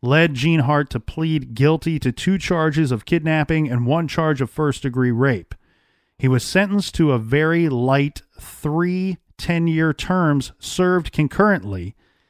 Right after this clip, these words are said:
and he was paroled after serving just twenty-eight months. This was in March of nineteen sixty-nine. One of the rape victims told police Hart tried on her glasses. He wore them while he was driving, and he kept them.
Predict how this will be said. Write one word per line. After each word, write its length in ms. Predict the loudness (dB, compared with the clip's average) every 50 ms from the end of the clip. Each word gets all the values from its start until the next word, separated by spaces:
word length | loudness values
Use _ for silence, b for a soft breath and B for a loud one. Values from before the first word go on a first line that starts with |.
| _ _ _ -2
and 120 | 2 2
he 80 | 4 4
was 160 | 4 2 0
paroled 460 | 0 0 2 2 2 2 2 2 0
after 300 | 0 0 -2 -2 -2 -4
serving 420 | -4 -2 0 0 0 2 0 0 0
just 280 | 0 0 -2 -2 -8
twenty-eight 800 | -14 -8 -4 -2 0 2 2 2 0 -2 -2 -4 -2 -2 -4 -2
months. 640 | -2 0 2 2 2 0 -2 -6 -16 -18 -18 -18 -20 _ _ _ _ _ _ _ _ _ _ _ _ -6
This 160 | -6 -4 -2
was 180 | 0 0 0 0
in 80 | 0
March 380 | 0 2 2 2 0 0 -2 -6
of 180 | -8 -8 -4
nineteen 420 | -2 -2 -2 -2 -2 -2 -4 -4 -4
sixty-nine. 760 | -4 -6 -8 -8 -8 -6 -4 -2 0 0 0 0 -2 -6 -12 _ _ _ _ _ _ _ _ _ _ _ _ _ _ _
One 240 | -2 2 4 4 4
of 120 | 4 2
the 100 | 2 4
rape 220 | 4 4 4 2 2
victims 440 | 0 -2 -2 0 0 0 -2 -2 -4
told 320 | -4 0 0 0 0 0
police 340 | -2 -4 -2 0 0 -2 -2
Hart 360 | -4 -2 0 0 0 0 -4
tried 380 | -10 -6 -4 -2 0 0 0 0
on 240 | 0 0 0 0 0
her 140 | 0 -4 -4
glasses. 840 | -4 -4 -2 0 2 2 0 0 -2 -4 -6 -6 -8 -14 -20 _ _ _ _ _ _ _ _ _ _
He 140 | -6 -4 -2
wore 320 | 0 2 4 4 4 4
them 220 | 4 2 2 2 2
while 260 | 2 2 2 2 0
he 120 | 0 0
was 180 | 0 0 -2 -2
driving, 640 | 0 0 2 2 2 2 2 2 0 0 -2 -4 -6 _ -8
and 100 | -6 -6
he 80 | -6
kept 340 | -4 -4 -2 -2 -2 -4 _
them. 280 | -14 -14 -14 -14 -18